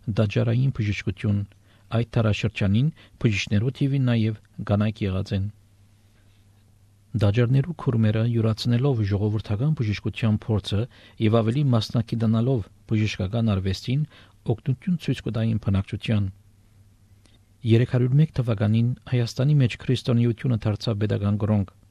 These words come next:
Հին հեթանոսական տաճարներու դեղերը հիմնվեցան քրիստոնեական վանքեր,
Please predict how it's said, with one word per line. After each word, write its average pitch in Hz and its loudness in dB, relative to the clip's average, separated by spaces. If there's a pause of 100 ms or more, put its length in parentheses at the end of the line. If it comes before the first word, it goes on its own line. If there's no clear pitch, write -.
(680)
Հին 151 4
հեթանոսական 120 0
տաճարներու 107 0
դեղերը 104 0
հիմնվեցան 104 0 (300)
քրիստոնեական 131 0
վանքեր, 101 0